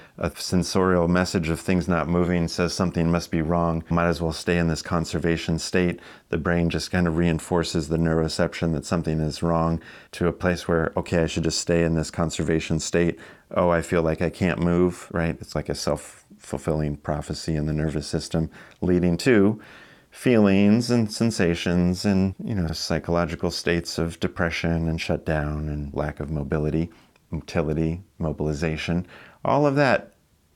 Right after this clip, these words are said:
understandable. And then what are you gonna do? You're gonna ask that system to move a lot? You can't.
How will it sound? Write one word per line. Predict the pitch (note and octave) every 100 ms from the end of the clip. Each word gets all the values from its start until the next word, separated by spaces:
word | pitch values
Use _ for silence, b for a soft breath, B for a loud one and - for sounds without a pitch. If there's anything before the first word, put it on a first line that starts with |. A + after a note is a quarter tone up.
| _ -
understandable. | G#2+ A#2 A#2 A2 - B2+ D3 E2+ D#2 C#2+ - _ _ _ _ _ _ _ _ -
And | G2 F#2+
then | F2+ - B B
what | G2+
are | G2+
you |
gonna | G2 F#2+
do? |
You're | C3
gonna | E2+ D#2+
ask | F2+ F#2 G2
that | F2
system | - G#2 F#2+ E2
to | D#2
move | F2 F#2
a | E2
lot? | D2+ D#2+ G#2 E3 - - b b b b b b b -
You | G2+
can't. | - C#3 F3+ F3+ - - -